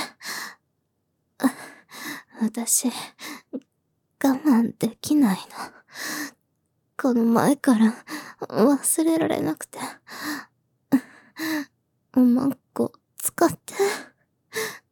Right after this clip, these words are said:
バッグからなら入れられるでしょ。え？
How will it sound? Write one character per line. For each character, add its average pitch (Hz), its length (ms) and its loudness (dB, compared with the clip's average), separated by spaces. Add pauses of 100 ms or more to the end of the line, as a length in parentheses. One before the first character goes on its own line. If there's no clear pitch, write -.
(2250)
バ 330 120 2
ッ 320 60 -2 (140)
グ - 100 -20
か 277 140 4
ら 226 140 8
な 220 180 8
ら 170 220 2 (560)
入 254 160 8
れ - 140 6
ら 80 140 2
れ 190 140 4
る 330 120 2
で 285 120 4
し - 180 0
ょ。 247 40 4 (2500)
え？ 254 100 6